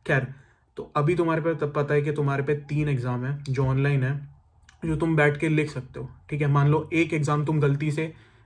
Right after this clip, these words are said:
नहीं कर पाए, पहला एग्जाम है, चलो मैं समझ आता है कि तुम्हें नहीं पता कि भाई एग्जाम पैटर्न क्या होता है, कैसे लिखा जाता है, वो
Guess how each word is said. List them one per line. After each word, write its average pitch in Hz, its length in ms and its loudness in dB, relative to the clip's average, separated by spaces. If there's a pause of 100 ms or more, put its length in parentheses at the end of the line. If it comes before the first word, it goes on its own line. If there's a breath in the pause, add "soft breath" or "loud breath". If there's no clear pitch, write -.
नहीं 151 180 2
कर 143 80 0
पाए, 135 220 -6
पहला 151 260 2
एग्जाम 135 320 2
है, 131 80 -2
चलो 135 240 0
मैं 135 120 0
समझ 139 280 0
आता 127 180 0
है 139 40 0
कि 135 120 0
तुम्हें 135 240 0
नहीं 135 160 2
पता 131 220 -2
कि 135 120 -2
भाई 131 160 -2
एग्जाम 135 340 0
पैटर्न 131 260 -2
क्या 127 100 -2
होता 127 180 -4
है, 139 60 -6 (240 loud breath)
कैसे 139 240 0
लिखा 143 220 0
जाता 131 220 -2
है, 135 60 2
वो 139 280 4